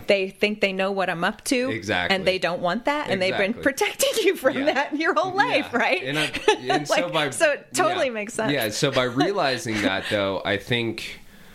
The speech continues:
Speaker 2: um, and, like, really kinda making peace with that, I've been able to really start incorporating some of these things.
Speaker 1: That's super cool.
Speaker 2: Which is pretty, it's been, it's
Speaker 1: Yeah,
Speaker 2: been
Speaker 1: well,
Speaker 2: cool.
Speaker 1: and I remember, 'cause you were saying, well,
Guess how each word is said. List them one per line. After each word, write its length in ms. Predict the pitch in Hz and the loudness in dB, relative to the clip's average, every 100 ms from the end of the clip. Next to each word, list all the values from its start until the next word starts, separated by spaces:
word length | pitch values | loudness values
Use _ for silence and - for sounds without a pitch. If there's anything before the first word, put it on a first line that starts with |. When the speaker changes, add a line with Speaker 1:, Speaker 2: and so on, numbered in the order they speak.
| - - - | -20 -20 -8
Speaker 2:
um, 640 | - 101 98 82 76 65 - | -2 -2 -2 -4 -4 -8 -4
and, 200 | - 110 | -2 0
like, 380 | 110 104 - - - - - - - - | 0 -2 -6 -18 -20 -20 -20 -16 -14 -4
really 300 | 113 123 117 | -2 -2 -4
kinda 260 | 113 135 113 | -2 -2 0
making 380 | 110 107 98 | 0 -2 -6
peace 320 | - 110 113 98 | -2 -2 0 -4
with 140 | 92 | -2
that, 200 | 87 87 | 0 0
I've 120 | 92 | -2
been 120 | 107 | 0
able 200 | 107 104 | 0 -2
to 180 | 107 117 | -4 -4
really 500 | 92 - 92 101 98 | -4 -4 0 0 0
start 300 | - - 98 | -2 0 0
incorporating 720 | 85 82 95 90 95 87 82 | -2 -4 -2 -2 -2 -2 -2
some 240 | - 90 82 | -4 -6 -4
of 60 | |
these 200 | 76 65 | -4 -6
things. 420 | - 76 62 65 - | -4 -4 -4 -4 -4
Speaker 1:
That's 180 | - - | -4 -4
super 280 | - - | -6 -6
cool. 260 | - - - | -4 -6 -6
Speaker 2:
Which 180 | - - | -6 -6
is 100 | 98 | -8
pretty, 320 | - 101 82 | -4 -4 -2
it's 160 | 98 - | -2 -4
been, 140 | 170 277 | -4 0
it's 80 | |
Speaker 1:
Yeah, 280 | 320 320 294 | 0 0 0
Speaker 2:
been 60 | 247 | 0
Speaker 1:
well, 100 | 262 | -2
Speaker 2:
cool. 80 | 277 | 0
Speaker 1:
and 100 | 269 | 0
I 100 | 285 | 0
remember, 420 | 285 285 277 254 | -2 -2 0 -2
'cause 200 | 214 226 220 | -2 -4 -2
you 140 | 240 | -2
were 120 | 220 | -2
saying, 420 | 214 233 226 196 | -2 -2 -2 -2
well, 280 | 190 185 190 | -2 -2 -6